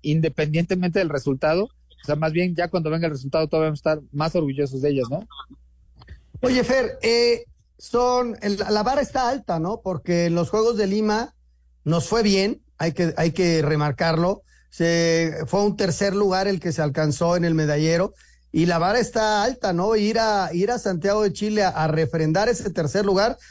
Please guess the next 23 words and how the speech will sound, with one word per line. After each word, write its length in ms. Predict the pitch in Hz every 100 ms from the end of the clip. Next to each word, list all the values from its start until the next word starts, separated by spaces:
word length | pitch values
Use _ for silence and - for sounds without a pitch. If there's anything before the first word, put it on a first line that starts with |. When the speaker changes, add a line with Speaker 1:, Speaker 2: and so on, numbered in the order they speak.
| _
Speaker 2:
no 140 | 151 208
va 80 | 233
a 40 |
ser 160 | 220 190
nada 260 | 202 208
fácil, 360 | 170 233 185 139
¿no? 180 | 165 - - - _ _ _ _ _ _ _ _ _ _ _ _ _ _ _ - -
Speaker 1:
No, 220 | 233 214
no 100 | 226
va 60 | 220
a 40 |
ser 180 | 208 170
fácil. 380 | 160 170 160 151
Eh, 280 | 147 151 156
la 120 | 151
verdad 240 | 160 175
que 120 | 175
creo 140 | 151 160
que 120 | 170
la 100 | 156
actuación 420 | 131 143 143 147
de 80 | 147
Lima 480 | 143 147 143 123